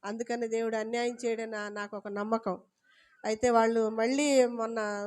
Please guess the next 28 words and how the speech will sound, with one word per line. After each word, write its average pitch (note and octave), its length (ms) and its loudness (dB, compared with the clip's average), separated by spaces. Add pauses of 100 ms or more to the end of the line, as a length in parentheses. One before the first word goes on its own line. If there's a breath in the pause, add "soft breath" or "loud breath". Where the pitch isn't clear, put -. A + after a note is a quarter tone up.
(300)
శుక్రవారం A#3 600 0
నాడు, A3 300 0 (460)
గురువారం B3+ 440 6
నాడు A#3 200 2
వెళ్ళి C4+ 260 -2
వేరే B3+ 260 2
దేవుడి A#3 320 0
దగ్గరికి A3 340 0
వెళ్ళి A3+ 300 4
యంత్రాలు G#3+ 440 0
వేసుకొచ్చారు. F#3+ 600 -8 (680)
అటు A3 140 -4
వేసుకొస్తారు, D4 680 6
నన్ను C#4+ 260 4
బాధ B3+ 260 6
పెడతారు. A3 420 0
"తీసుకురా, C4+ 420 -2
నువ్వు B3+ 200 0
రా B3+ 180 6
అమ్మా, B3 260 0
నువ్వు A#3+ 200 0
రా, A#3+ 180 4
నువ్వు A#3 200 -2
రా" A3+ 120 2
అని. G3+ 220 -4 (360)
నేనైతే C4 400 0
కోపం C4 360 2
వచ్చి, C4 260 -4